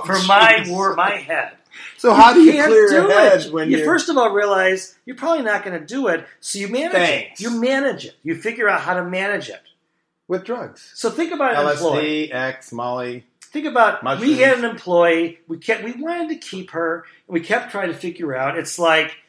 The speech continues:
Speaker 1: how do you man-, and then you find out you can't. And that's, there's always that variable that you're just, you're gonna,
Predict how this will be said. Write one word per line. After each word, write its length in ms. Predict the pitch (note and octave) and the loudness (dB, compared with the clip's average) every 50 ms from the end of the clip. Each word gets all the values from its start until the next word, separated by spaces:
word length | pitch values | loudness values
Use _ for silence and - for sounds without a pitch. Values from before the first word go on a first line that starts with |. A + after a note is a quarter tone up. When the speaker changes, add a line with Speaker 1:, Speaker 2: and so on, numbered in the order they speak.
| _ _ _ | _ _ _
Speaker 1:
how 200 | - G#3 A3+ B3+ | -8 -6 -6 -4
do 60 | C4+ | -4
you 140 | B3+ A#3 G3+ | -6 -8 -6
man-, 220 | F#3 F3 F3+ G3 | -4 -4 -4 -4
and 120 | G3+ A3+ | -4 -6
then 100 | D4+ F4 F#4+ | -6 -4 -4
you 100 | F4 - | -6 -4
find 280 | - C4 A#3 A3 G#3 | -2 -2 -2 -2 0
out 240 | G#3 G3+ F#3+ F#3+ F#3+ | 0 0 0 -2 -4
you 60 | E3+ | -10
can't. 400 | D3 - - B2+ G2 - _ _ _ - | -18 -18 -20 -20 -20 -20 _ _ _ -12
And 220 | F3+ F#3 F#3+ F#3+ - _ | -12 -12 -12 -14 -12 _
that's, 260 | A#3+ B3 - - - | -10 -10 -10 -12 -12
there's 240 | _ G3 A3+ G#3+ - | _ -4 -4 -4 -4
always 360 | - C4 C4+ D4 C#4+ C4 G3 | -4 -4 -4 -4 -4 -6 -4
that 220 | G#3 F#3 E3+ C#3+ C#3+ | -4 -6 -6 -6 -8
variable 600 | C#3 C3 B2+ A#2 A#2+ - - B2+ A#2+ B2+ B2+ - _ _ _ _ _ - | -10 -10 -8 -10 -12 -14 -12 -12 -12 -12 -14 -16 _ _ _ _ _ -2
that 280 | F#3 F#3 F#3 - - | -2 -2 -2 -4 -10
you're 140 | G3 F#3+ D#3+ | -12 -12 -12
just, 420 | C3+ - F3 G3+ G#3+ G3+ - - _ _ _ _ _ | -10 -4 -4 -2 -2 -4 -6 -14 _ _ _ _ _
you're 180 | D3+ E3 F#3+ | -12 -8 -6
gonna, 240 | F3+ F#3+ G3 F#3+ - | -4 -4 -6 -6 -10